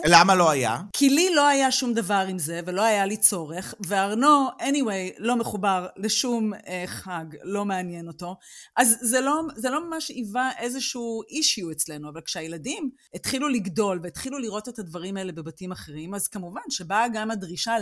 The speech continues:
Speaker 2: למה אצלנו אין. אז מצד אחד, כשרומי נכנסה לבית ספר, כבר היינו... מאוד מחוברים לחופשות של בית ספר, אז בעצם אף פעם אנחנו לא פה בקריסמס, תמיד היינו בישראל.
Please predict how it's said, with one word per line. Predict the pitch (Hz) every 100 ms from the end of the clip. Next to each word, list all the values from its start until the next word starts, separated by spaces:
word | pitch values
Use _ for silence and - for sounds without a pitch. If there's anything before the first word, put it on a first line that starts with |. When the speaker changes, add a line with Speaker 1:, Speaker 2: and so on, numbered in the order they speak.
| 175
Speaker 2:
למה | 180 214 190
אצלנו | - - 170 175 185 -
אין. | 147 143 _ _
אז | 180 202
מצד | 202 - 294 320
אחד, | - 185 156 147 185 -
כשרומי | - 175 208 240
נכנסה | 202 190 -
לבית | 175 180 -
ספר, | 160 - 170
כבר | - 151
היינו... | 165 175 180 180 - _ _ _
מאוד | 185 190 - 196 202 185 -
מחוברים | 196 - 175 170 185
לחופשות | 185 - - 180
של | 190
בית | 175 -
ספר, | 180 185
אז | 180 143
בעצם | 170 185 180 - _ _
אף | 170 -
פעם | 165 165
אנחנו | 156 -
לא | 156 151
פה | 165
בקריסמס, | 151 147 156 147 175 226 -
תמיד | 160 156
היינו | 156 160
בישראל. | 147 147 - 135 143 165